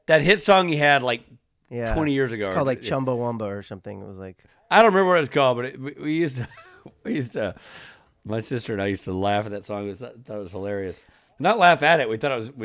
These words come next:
Speaker 1: it was a toe tapper, but it, it was, uh,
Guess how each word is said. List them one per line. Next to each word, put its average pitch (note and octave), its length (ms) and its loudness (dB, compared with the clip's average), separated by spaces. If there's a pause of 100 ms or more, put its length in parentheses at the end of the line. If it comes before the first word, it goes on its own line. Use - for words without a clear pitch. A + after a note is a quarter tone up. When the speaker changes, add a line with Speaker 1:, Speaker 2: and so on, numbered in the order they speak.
Speaker 1:
it A#2 100 -8
was A2+ 200 -8
a G#2+ 80 -8
toe D3 200 -2
tapper, F#2 420 -6
but A2 220 -16
it, A2+ 220 -8
it A2+ 80 -6
was, G#2+ 280 -2
uh, F#2 300 -2